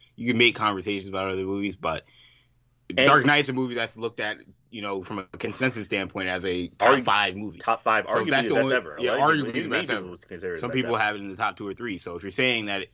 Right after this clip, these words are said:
Speaker 1: it, that's the only thing it's behind, and maybe even that's a conversation for a lot of people,
Speaker 2: Yeah.
Speaker 1: then you can have that conversation that is it top five? You
Speaker 2: Yeah.
Speaker 1: know, you, you have to really think about it.
Speaker 2: Yeah. So, um, so yeah, this is an amazing superhero movie.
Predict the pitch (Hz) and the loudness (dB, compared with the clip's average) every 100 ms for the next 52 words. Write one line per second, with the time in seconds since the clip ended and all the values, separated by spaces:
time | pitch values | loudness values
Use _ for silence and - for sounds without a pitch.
0 | - 87 101 - 110 107 101 90 87 85 | -18 -10 -8 -4 0 0 0 -4 -6 0
1 | 123 104 78 - _ _ _ _ _ - | 2 2 -2 -10 _ _ _ _ _ -6
2 | 95 110 110 104 117 104 110 135 113 107 | 0 2 2 0 0 2 2 2 0 0
3 | 98 98 92 90 90 87 80 - 90 90 | -2 -6 -8 -8 -6 -6 -6 -8 -2 2
4 | 98 69 - _ - 98 92 90 87 78 | 2 0 -6 _ -2 0 0 -2 -6 -6
5 | 80 _ _ _ _ _ _ 90 101 98 | -12 _ _ _ _ _ _ -12 -6 -2
6 | 95 117 110 95 127 120 110 160 120 110 | 2 2 2 2 2 0 0 0 0 -2
7 | 90 110 151 - 147 156 185 110 - 101 | -2 -4 -2 0 0 2 0 0 -8 -8
8 | 101 143 151 139 110 113 117 117 110 104 | -4 -2 -4 -6 -6 -4 -4 -4 -8 -6
9 | 127 101 - _ - 113 175 120 _ _ | -8 -10 -18 _ -4 -2 0 -4 _ _
10 | - 113 110 104 101 - 95 95 92 85 | -2 2 4 4 2 -2 2 4 4 0
11 | 78 - _ _ - 110 76 90 87 85 | -6 -14 _ _ 2 4 4 0 -4 -6
12 | 82 85 104 110 101 95 85 80 76 73 | -4 -2 2 2 0 -4 -6 -4 -4 -8
13 | 73 | -14